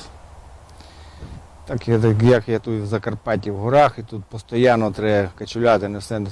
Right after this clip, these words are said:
хочеться в горку, блін, тягнути. Хоча я нормально вже тягну і без того мотора. Але десь не десь все одно на таких цікавіше стало набагато.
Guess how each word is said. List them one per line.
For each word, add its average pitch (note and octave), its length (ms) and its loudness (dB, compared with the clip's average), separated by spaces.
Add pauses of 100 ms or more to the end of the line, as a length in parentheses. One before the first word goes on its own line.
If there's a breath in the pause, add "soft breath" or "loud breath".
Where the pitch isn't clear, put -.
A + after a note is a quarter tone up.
(120)
хочеться F#2+ 380 -10
в G2 60 -8
горку, C#3+ 400 0
блін, B2+ 580 0 (100)
тягнути. A#2 580 0 (160)
Хоча A2+ 280 -4
я G#2 360 4
нормально G#2 640 -2
вже F#2 240 -6 (2000)
тягну A2 320 2
і G#2+ 60 2
без G#2 180 -2
того G#2+ 280 -4
мотора. G2+ 500 -4
Але G#3+ 200 6
десь G#3+ 240 6
не G#3+ 120 4
десь E3+ 160 6
все E3 140 4
одно D3 260 6
на A2 120 0
таких A2 340 -2 (180)
цікавіше A#2+ 540 2
стало F#2 340 -10
набагато. F#2+ 560 -12